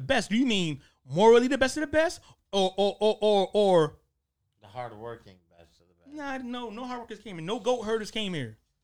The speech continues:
Speaker 1: Nah, the privilege came here.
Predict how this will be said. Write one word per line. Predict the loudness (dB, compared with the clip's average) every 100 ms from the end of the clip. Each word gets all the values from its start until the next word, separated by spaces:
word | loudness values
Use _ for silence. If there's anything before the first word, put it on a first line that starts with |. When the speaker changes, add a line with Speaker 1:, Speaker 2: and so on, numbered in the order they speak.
| _ _ _ _ _ _ _ _ _ _ _
Speaker 1:
Nah, | -10 -4 -2 -2 -4 _
the | -6
privilege | -2 0 -2
came | -6 -8 -6
here. | -8 -10